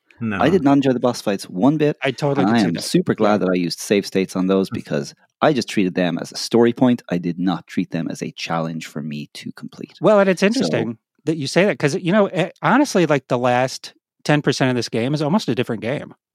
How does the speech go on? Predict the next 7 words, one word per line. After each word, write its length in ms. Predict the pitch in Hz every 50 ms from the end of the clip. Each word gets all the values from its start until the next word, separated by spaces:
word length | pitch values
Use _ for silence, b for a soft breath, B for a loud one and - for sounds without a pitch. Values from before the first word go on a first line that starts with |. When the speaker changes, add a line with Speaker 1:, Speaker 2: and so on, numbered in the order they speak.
| - -
Speaker 2:
Uh, 220 | 120 117 110 101 101
yeah, 440 | 101 92 98 92 87 - - - - _ _ _ _
that's, 460 | - 85 82 - - - - - - - _
that's 280 | - 82 76 - - -
something 420 | - - - 76 69 - - 80
that 140 | 76 71 71 -
we 140 | - -